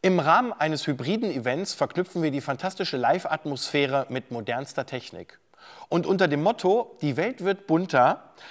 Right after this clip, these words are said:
erwartet euch eine fantastische Lichtshow, die nicht nur unser Schiff, sondern auch den Abendhimmel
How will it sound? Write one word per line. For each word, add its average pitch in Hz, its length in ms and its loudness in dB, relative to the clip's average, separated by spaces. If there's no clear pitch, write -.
erwartet 139 480 2
euch 147 260 -2
eine 127 180 -2
fantastische 156 680 -4
Lichtshow, 135 600 -4
die 127 80 -2
nicht 151 200 -4
nur 127 140 -6
unser 107 240 -8
Schiff, - 320 -2
sondern 139 340 0
auch 135 220 0
den 120 340 -6
Abendhimmel 139 600 0